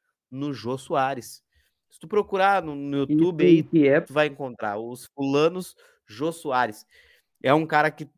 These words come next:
Speaker 1: e morou fora, pá, teve no Rio de Janeiro, enfim, tá agora em Pelotas de novo, voltou faz um tempo. Eu digo, pô, cara, existe, mas precisa se,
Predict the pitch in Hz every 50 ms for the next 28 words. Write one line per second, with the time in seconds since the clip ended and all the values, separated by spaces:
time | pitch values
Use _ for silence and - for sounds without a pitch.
0 | - 139 147 - 170 151 156 156 151 147 151 185 233 - - 139 151 151 175 226
1 | 247 - - 104 92 - - 117 117 123 135 127 110 117 120 107 107 110 101 95
2 | 95 123 156 180 180 170 143 120 107 104 - - 143 156 156 - _ _ _ -
3 | 156 151 185 202 156 143 143 143 151 147 135 127 127 123 113 107 101 110 127 143
4 | - 135 110 104 101 98 92 95 107 139 156 143 110 95 90 87 - 113 110 117
5 | 113 95 95 107 107 95 - 98 107 135 165 - _ _ _ _ _ _ _ _
6 | _ _ _ _ _ _ - 160 185 180 175 _ - 262 - 123 98 85 - _
7 | _ _ _ _ _ _ _ _ _ _ _ _ _ _ _ _ _ - - 202
8 | 170 147 165 208 226 214 - - - - _ _ _ _ _ _ - - _ _
9 | _ _ - 151 147 143 - - 160 156 - - 160 160 185 175 - - 202 202